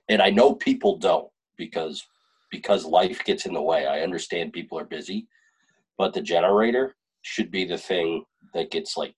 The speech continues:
tested the most. You should, you should be using that thing.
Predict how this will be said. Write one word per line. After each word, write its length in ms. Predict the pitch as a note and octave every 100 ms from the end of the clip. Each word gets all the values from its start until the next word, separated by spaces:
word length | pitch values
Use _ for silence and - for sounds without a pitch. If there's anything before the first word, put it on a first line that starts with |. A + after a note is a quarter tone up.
| _ _ _ -
tested 420 | E2+ - - D2+
the 100 | C#2
most. 480 | - - - - - _ _
You 100 | -
should, 240 | - - - -
you 200 | F#3+ A2
should 180 | - G2+
be 100 | G2+
using 400 | F#2 G2 F2 E2+
that 220 | F2 -
thing. 300 | F2+ D#2+